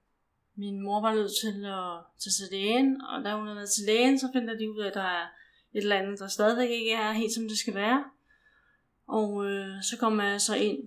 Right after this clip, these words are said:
på hospitalet, og der finder de så ud af, at jeg er født uden skjoldbruskkirtler. Og, øh,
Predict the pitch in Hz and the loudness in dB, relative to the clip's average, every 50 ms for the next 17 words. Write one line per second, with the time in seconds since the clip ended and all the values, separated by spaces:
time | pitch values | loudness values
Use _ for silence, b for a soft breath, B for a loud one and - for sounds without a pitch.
0 | - - - 214 202 196 185 180 180 185 - - - - - 240 240 214 220 247 | -10 -6 -4 -2 -2 -2 -4 -6 -8 -12 -14 -6 -4 0 0 2 2 2 2 2
1 | 247 247 - 220 220 220 240 220 208 208 202 196 - 226 220 208 202 196 202 196 | 0 0 -2 -2 -2 0 0 0 0 0 -2 -4 -4 -4 -4 -4 -2 -2 -2 0
2 | 185 190 196 190 185 190 - - 214 196 190 190 190 196 190 - - 180 165 - | 0 -2 -2 -4 -6 -6 -2 0 0 0 -2 -4 -6 -4 -4 -2 -2 -2 -4 -4
3 | - - - - 190 175 - 170 170 - _ _ _ _ _ _ _ _ _ _ | -6 -8 -6 -6 -6 -6 -8 -12 -18 -20 _ _ _ _ _ _ _ _ _ _
4 | _ _ _ _ _ _ _ _ _ _ _ _ _ _ _ _ _ _ _ _ | _ _ _ _ _ _ _ _ _ _ _ _ _ _ _ _ _ _ _ _
5 | _ - - 185 190 180 180 185 185 180 175 170 | _ -6 -4 -2 -2 -2 -4 -8 -10 -12 -12 -12